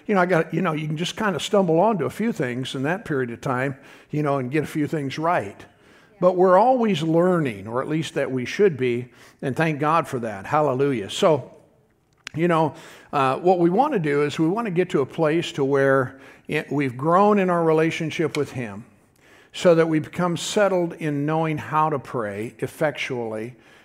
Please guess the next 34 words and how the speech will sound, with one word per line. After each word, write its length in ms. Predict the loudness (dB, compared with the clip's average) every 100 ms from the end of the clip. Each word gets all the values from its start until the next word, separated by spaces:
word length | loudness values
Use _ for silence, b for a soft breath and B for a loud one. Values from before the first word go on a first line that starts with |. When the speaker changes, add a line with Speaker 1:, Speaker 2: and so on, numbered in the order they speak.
| b
Speaker 1:
and 160 | -4 -2
that 180 | -2
with 200 | 0 -2
fervent 600 | 0 2 4 2 -2 -6 -18 -18 -8
and 180 | -4
effectual 540 | -2 0 0 0 -2 -2
prayer, 640 | -2 2 4 4 2 -2 B B B -4
uh, 260 | 0 2 2
we 160 | 0
can 160 | 0 0
move 220 | 4 4
the 100 | 2
hand 260 | -2 0 0
of 140 | 2
God, 340 | 2 4 2
whether 300 | 0 0 0
it's 100 | 0
for 220 | -2 -2 0
our 140 | 2
own 120 | 0
personal 460 | 0 0 0 0 0
needs 480 | 2 2 0 0 -2
or 160 | -4 B B -6
maybe 240 | -2 -2
for 160 | -2 -2
the 100 | 0
needs 300 | 0 -2 -4
of 100 | -4
someone 360 | -2 0 2
else. 340 | 2 0 -2 -8
It 100 | -4
might 240 | -4 -2
be 160 | 0 0
for, 320 | 2 0